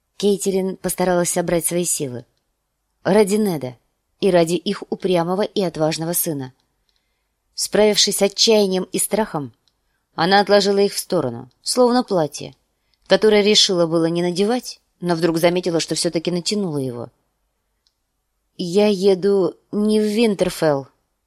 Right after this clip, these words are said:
услышала она собственный голос, удивляясь неожиданно прихлынувшим слезам, затуманившим ее взгляд. «Возможно, отец сейчас умирает за стенами Риверана.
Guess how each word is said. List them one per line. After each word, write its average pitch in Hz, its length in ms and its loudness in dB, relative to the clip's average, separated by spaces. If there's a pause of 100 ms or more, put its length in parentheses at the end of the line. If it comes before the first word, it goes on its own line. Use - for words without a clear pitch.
(240)
услышала 185 480 0
она 185 160 0
собственный 180 500 -4
голос, 151 480 -6 (520)
удивляясь 160 580 2
неожиданно 156 480 -2
прихлынувшим 160 640 -4
слезам, 160 540 -6 (340)
затуманившим 151 640 -2
ее 160 300 -2
взгляд. 147 500 -6 (1500)
«Возможно, 185 800 -2 (480)
отец 190 360 -2
сейчас - 520 -4
умирает 190 560 0
за 165 80 -4
стенами 165 720 -4
Риверана. 151 720 -4